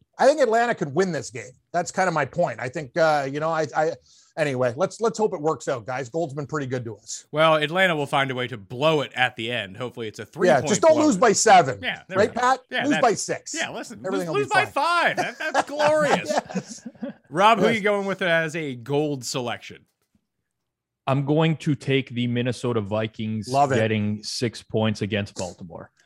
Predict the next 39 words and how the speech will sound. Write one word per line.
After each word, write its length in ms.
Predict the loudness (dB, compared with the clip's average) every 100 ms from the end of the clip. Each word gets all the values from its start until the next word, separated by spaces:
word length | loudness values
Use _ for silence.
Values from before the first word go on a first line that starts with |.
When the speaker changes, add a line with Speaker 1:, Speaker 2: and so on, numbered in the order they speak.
| _ _ 0
Speaker 3:
Um, 440 | 2 4 2 2
this 200 | 2 4
is 120 | 2 2
just 240 | 0 2
kinda 220 | 2 4
like 240 | 4 2 0
the 80 |
Vikings 520 | -2 -2 -2 -6 -8 -8
M 160 | -6 -2
O. 140 | -2 -2
Uh, 140 | -6 -4
listen, 260 | -4 -4 -4
I'll 80 | -2
start 280 | 2 4
with, 220 | 4 -2 0
I 100 | 0
made 160 | 0 0
this 140 | -2
game 220 | -2 -4 -4
four, 420 | -4 -2 -4 -6
so 140 | -6 -4
I 80 |
see 180 | -4 -6
value 420 | -4 -2 -2 -6
in 100 | -8
six. 380 | -8 -8 -8 -10 -18 _ _ -2
But 200 | 0 2
the 80 | 4
reality 460 | 4 6 4 4
is 100 | 2
that 140 | 0 -2
the 60 |
Vikings, 640 | 0 0 0 -2 -2 -4 -14 _ _ _ _ _
they 120 | -6 -4
always 280 | -2 -4 -6
<laughs> 100 | -12
play 140 | -12
close 320 | -8 -8 -8 -8
games. 400 | -8 -8 -14